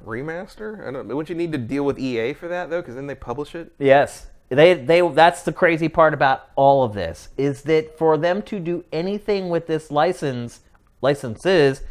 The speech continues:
Speaker 2: they have to work with E A, and E A has to sign off on it.
Speaker 1: Hmm.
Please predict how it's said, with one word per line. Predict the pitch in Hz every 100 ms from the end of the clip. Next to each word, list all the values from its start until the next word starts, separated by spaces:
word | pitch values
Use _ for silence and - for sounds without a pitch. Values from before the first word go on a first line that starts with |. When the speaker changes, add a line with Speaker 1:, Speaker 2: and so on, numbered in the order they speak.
| - - _ -
Speaker 2:
they | 156 196
have | 208 202
to | 214
work | 147 180 208 185
with | 170 -
E | 170 170
A, | 170 170 143
and | 139
E | 156
A | 160 160
has | 156 151
to | 143
sign | - 147 143 143
off | 120 135 - -
on | 110
it. | 104 87 - _ 123
Speaker 1:
Hmm. | 110